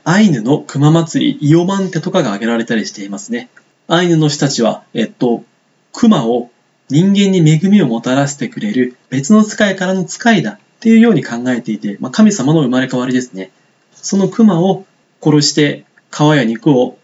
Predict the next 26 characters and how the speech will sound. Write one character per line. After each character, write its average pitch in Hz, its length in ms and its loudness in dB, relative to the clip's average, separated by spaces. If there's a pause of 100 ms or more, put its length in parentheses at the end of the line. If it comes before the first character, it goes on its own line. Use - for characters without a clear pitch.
(160)
消 139 200 0
費 135 100 0
す - 140 -2
る 156 120 2
ん 143 40 0
で 117 80 -4
す - 140 -12
け - 100 -6
れ 117 80 -6
ど 117 140 -4
も、 170 240 -2 (180)
そ - 140 -6
の 160 80 2
神 233 260 0
様 208 240 2
の 165 160 2
お 135 60 -2
使 214 320 0
い 208 80 -4
と 196 100 -2
し - 60 -4
て 208 100 0
の 226 240 2 (160)
子 - 180 -4
熊 139 300 2
を 165 220 0